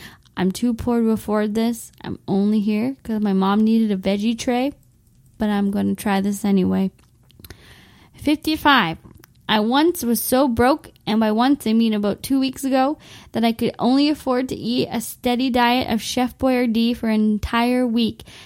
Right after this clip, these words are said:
and that's only 'cause it was on sale. And by the end of the week, my poo looked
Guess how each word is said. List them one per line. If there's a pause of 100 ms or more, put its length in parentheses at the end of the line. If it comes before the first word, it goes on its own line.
(160)
and
that's
only
'cause
it
was
on
sale.
And
by
the
end
of
the
week,
my
poo
looked